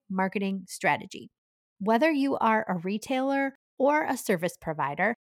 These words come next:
I think you will find some gems in this episode that will help you really get clear on what you want to talk about,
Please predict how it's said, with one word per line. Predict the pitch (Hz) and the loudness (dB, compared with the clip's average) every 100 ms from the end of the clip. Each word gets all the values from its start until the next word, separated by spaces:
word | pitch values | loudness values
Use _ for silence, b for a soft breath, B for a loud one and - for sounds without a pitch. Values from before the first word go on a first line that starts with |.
| _ _ - | _ _ -4
I | 226 277 311 | -2 0 -2
think | 302 254 | -2 -2
you | 226 233 | 0 2
will | 220 | 0
find | 220 208 208 202 | 0 -2 -2 -2
some | 214 185 | -2 -2
gems | 185 180 180 175 | 0 0 -2 -4
in | 185 | -4
this | 170 165 196 | -4 -6 -6
episode | 190 185 - 180 | -6 -6 -4 -4
that | 170 185 | -2 -2
will | 196 | -4
help | - 220 - | -4 -4 -4
you | 269 220 | -4 -2
really | 214 214 | 0 0
get | 202 202 | -2 -6
clear | - - 226 262 247 180 202 - _ - | -10 -10 -6 0 2 2 0 -4 _ -2
on | 202 | 0
what | 196 226 | 0 -2
you | 240 | -2
want | 208 185 208 - - | -2 0 0 0 -6
to | - | -6
talk | 175 135 | -6 -6
about, | 165 135 156 240 | -6 -2 0 -2